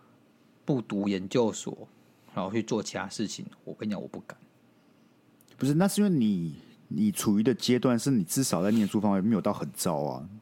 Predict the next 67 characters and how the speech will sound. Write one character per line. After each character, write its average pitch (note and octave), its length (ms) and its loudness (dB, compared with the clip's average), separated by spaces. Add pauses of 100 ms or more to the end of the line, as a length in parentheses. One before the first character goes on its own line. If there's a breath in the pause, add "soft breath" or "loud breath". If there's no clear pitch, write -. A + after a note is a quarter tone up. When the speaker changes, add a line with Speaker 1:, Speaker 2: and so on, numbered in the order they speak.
(120)
Speaker 1:
是。 - 280 -14
Speaker 2:
是 - 140 -2
吧？ D2+ 180 -2
你 G#2+ 120 2
算 E3 260 2
是 E3+ 80 4
中 D3 320 0
上， B2 240 2 (140)
前， - 180 0 (220)
中 C#3 180 2
上 C#3 180 2 (520)
班 G2 180 4
了 F#2 80 2
吧， D2 160 -4
前 G2+ 220 0
段 G#2+ 180 4
班 F#2 200 0
的 F2 60 0
嘛， - 220 -6
你 - 80 -4
当 A#2 140 2
然 A2 80 2
不 A2 60 -2
是 A2+ 40 0
顶 F#2 220 -2
尖， F2+ 120 -2
但 G#2 120 4
也 E2+ 60 0
前 - 140 -10
段 F2 200 2
班。 D2+ 240 -4 (340 loud breath)
但 F#3+ 140 2
如 F#3+ 60 6
果 D3+ 60 4
今 C#3+ 220 2
天 D3+ 200 4
你 G#2+ 120 4 (260)
念 B2 220 4
书 B2 140 0
不 F#2+ 160 -2
是 C3 100 0
前 G#2 200 2
段 G2 140 4
班 F#2+ 160 2
的 F2+ 80 2
人， D#2 120 -2
你 D2+ 80 -4
是 G#2+ 260 2 (400 loud breath)
中， A2 340 2
中 G2+ 240 2
间 G2 220 0
好 E2+ 160 -4
或 G2+ 160 0
中 F2 240 0
下， E2 240 -2 (300 loud breath)
但 F#3 160 2
你 G#2+ 80 2
发 A#2+ 180 2
现 A#2+ 220 2
其 F#2 160 -2
实 G#2 80 0
你 F#2 100 2
在 A2 140 2
其 - 120 -4
他 G2 120 2
领 E2 200 -2
域 E2+ 140 -2